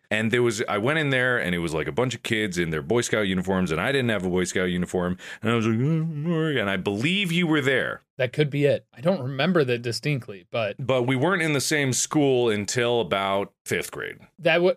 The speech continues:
Speaker 2: that would explain I met you through band then.
Speaker 1: Yeah.
Speaker 2: Because, uh, the over, um, before fifth grade, or it was between fifth and sixth grade, there was the band camp where, and we both were trumpets. So then that's where we would have met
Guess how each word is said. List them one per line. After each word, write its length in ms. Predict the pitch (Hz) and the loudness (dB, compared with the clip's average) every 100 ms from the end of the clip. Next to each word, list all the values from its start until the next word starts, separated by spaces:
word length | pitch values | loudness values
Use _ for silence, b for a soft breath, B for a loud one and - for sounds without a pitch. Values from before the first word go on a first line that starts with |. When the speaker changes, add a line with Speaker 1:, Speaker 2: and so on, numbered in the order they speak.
| 156 139 | 0 0
Speaker 2:
that 180 | 165 202 | 4 6
would 120 | 208 | 4
explain 420 | 175 - 175 170 | 2 2 2 2
I 160 | 151 143 | 0 0
met 220 | 156 147 | 0 0
you 160 | 147 | -2
through 240 | 120 147 127 | 0 0 -2
band 540 | 104 131 156 202 160 113 | 0 0 4 2 2 -2
then. 320 | 98 85 85 _ _ | -6 -6 -14 _ _
Speaker 1:
Yeah. 220 | 104 98 82 | -2 0 2
Speaker 2:
Because, 280 | 147 123 | 2 2
uh, 220 | 151 160 165 | 0 -2 -2
the 260 | 131 147 147 | 4 4 6
over, 720 | 156 160 170 165 160 156 151 - | 4 6 6 6 6 4 2 -2
um, 360 | 147 139 131 | 0 2 0
before 280 | 127 139 180 | -2 4 4
fifth 280 | 170 170 165 | 4 0 2
grade, 340 | 156 151 127 - | 2 2 2 -4
or 200 | 156 135 139 | 2 2 2
it 120 | 147 | 2
was 260 | 139 135 - _ - | 2 0 -8 _ -10
between 320 | 120 185 160 | -2 0 0
fifth 260 | - 185 156 | 2 0 0
and 140 | 131 | -4
sixth 340 | - 165 - | 0 0 0
grade, 320 | - 156 135 120 | 0 2 4 2
there 120 | 127 | 0
was 160 | 113 | 0
the 60 | 113 | -4
band 420 | 110 143 202 165 | 0 2 2 -2
camp 380 | - 110 98 - _ - | -2 -4 -4 -10 _ 0
where, 200 | 151 151 | 4 4
and 180 | 143 | 4
we 100 | 147 | 2
both 280 | 135 139 127 | 4 2 2
were 80 | 127 | -2
trumpets. 500 | - 160 127 113 - | -2 -2 0 -4 -8
So 120 | - | -6
then 320 | 127 139 131 135 | 0 0 -2 -8
that's 500 | 120 110 143 208 - | -12 -2 0 0 0
where 160 | 135 120 | 2 2
we 120 | 120 | 0
would 160 | 117 117 | 0 0
have 140 | 104 | -2
met 400 | 120 117 117 | -4 0 0